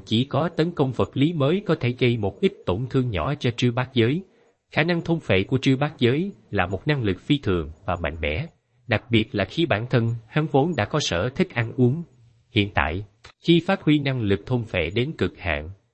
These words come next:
có lẽ đây là năng lực phù hợp nhất với Trư Bát Giới. Hắn có thể nuốt chửng linh lực, xung kích, nguyên tố, tất cả mọi thứ, hữu hình hay vô hình, hay vô hình, thậm chí cả thần niệm, ở một mức độ nào đó.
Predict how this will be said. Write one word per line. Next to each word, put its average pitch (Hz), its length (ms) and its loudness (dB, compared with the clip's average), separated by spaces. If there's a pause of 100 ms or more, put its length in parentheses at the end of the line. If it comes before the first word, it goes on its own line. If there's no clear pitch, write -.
(180)
có 175 120 2
lẽ 113 200 2
đây 123 180 0
là 104 160 -2
năng 127 240 -4
lực 113 280 -2
phù 98 160 0
hợp 95 260 -4
nhất 175 220 0 (240)
với 156 200 4
Trư 127 180 4
Bát 147 220 -2
Giới. 139 340 0 (280)
Hắn 147 200 0
có 185 120 0
thể 120 200 0
nuốt 190 280 2
chửng 135 220 0
linh 147 180 2
lực, 98 140 0 (160)
xung 143 320 0
kích, 202 160 2 (220)
nguyên 131 180 4
tố, 135 380 0 (220)
tất 196 200 0
cả 101 160 0
mọi 92 240 0
thứ, 143 320 -2 (360)
hữu 123 200 2
hình 101 260 0 (220)
hay 127 260 2
vô 147 140 6
hình, 101 200 0 (380)
hay 120 200 2
vô 107 160 6
hình, 85 260 -4 (140)
thậm 98 160 -4
chí 123 340 -2
cả 120 140 0
thần 92 260 -6
niệm, 78 180 -2 (300)
ở 120 100 -4
một 117 240 0
mức 180 220 -2
độ 85 160 2
nào 82 180 -2
đó. 120 300 -2